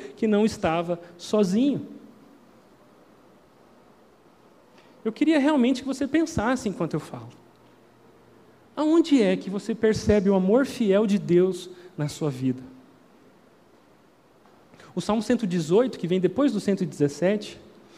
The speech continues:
é uma lista interminável dos, das provas que Deus deu para Israel do seu amor fiel. Quando os israelitas cantavam, eles se lembravam: "Deus é fiel porque Ele nos,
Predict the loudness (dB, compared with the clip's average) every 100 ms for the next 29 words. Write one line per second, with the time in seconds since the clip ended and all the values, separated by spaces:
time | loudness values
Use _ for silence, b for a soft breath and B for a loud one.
0 | b 2 4 4 2 2 2 -2 2 2
1 | 4 2 4 2 0 0 0 0 -2 -4
2 | B B B -4 2 2 0 -8 -16 0
3 | 2 2 -2 2 4 6 4 0 -2 4
4 | 4 4 0 2 0 -2 -2 -2 0 2
5 | 2 0 B B -8 0 4 4 4 0
6 | 2 4 2 2 2 4 0 -4 -12 -18
7 | B B -20 -20 b b b b b 2
8 | 4 6 4 2 -10 -2 2 2 2 2
9 | 2 2 0 -2 -2 0 2 2 2 0
10 | -2 -2 0 2 4 4 2 2 -2 -6
11 | -16 B B B -10 4 6 6 6 2
12 | 2 2 4 4 2 0 0 2 2 2